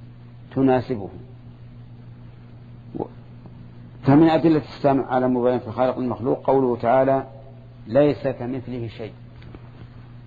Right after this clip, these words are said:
وهذا واضح أن المنا-، أن المماثلة منتفية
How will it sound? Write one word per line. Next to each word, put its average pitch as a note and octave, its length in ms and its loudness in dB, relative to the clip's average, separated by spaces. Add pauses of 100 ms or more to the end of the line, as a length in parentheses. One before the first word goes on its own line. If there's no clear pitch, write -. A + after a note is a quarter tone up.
(840)
وهذا B2 300 2
واضح C3 440 4 (960)
أن B2+ 240 -2
المنا-، B2+ 540 -4
أن B2+ 220 0
المماثلة C3+ 800 2
منتفية B2 640 -4